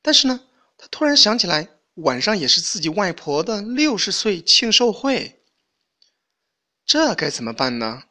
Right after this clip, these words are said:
这让小新做出选择真的很难。小新这时候说了什么呢？“I'm a little at war with myself.”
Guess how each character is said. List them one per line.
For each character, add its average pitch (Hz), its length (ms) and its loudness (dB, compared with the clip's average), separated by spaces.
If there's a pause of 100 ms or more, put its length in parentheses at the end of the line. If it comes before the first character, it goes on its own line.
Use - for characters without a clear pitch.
(880)
这 175 120 2
让 156 140 -2
小 143 240 2
新 170 500 0 (520)
做 226 160 -2
出 220 480 -2
选 156 400 -2
择 160 240 -4
真 294 260 0
的 269 80 -4
很 127 240 -6
难。 98 340 -8 (1600)
小 - 180 -2
新 269 320 2
这 302 100 -2
时 190 120 4
候 131 100 -10
说 214 220 2
了 196 60 -2
什 - 140 2
么 117 100 -6
呢？ 165 160 -6 (3000)
“I'm 220 260 2
a 156 60 4
little 156 540 2
at 160 160 0
war 151 420 4
with 131 200 -4
myself.” - 760 0